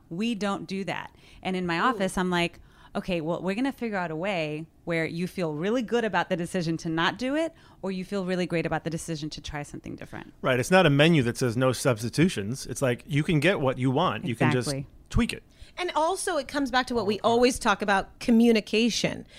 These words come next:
Speaker 2: You have to really be willing to talk about it, right?
Speaker 1: And if you don't know what you're talking about,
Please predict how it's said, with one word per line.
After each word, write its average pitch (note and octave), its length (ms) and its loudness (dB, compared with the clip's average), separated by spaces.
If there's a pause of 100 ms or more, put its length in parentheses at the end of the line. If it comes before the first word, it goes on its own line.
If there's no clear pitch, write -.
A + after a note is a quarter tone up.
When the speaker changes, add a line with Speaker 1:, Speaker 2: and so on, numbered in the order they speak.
(160)
Speaker 2:
You A#3 140 8
have B3 160 6
to C4 100 10
really A#3+ 540 6
be G#3+ 160 4
willing G#3 380 6
to G3 100 2
talk - 420 4
about D3+ 300 0
it, - 160 -8
right? F#3 460 0 (260)
Speaker 1:
And D4 140 10
if D4+ 100 6
you C#4+ 140 8
don't B3 380 8
know A3+ 220 8
what A3 180 4
you're F#3+ 120 2
talking F#3+ 420 4
about, E4 280 2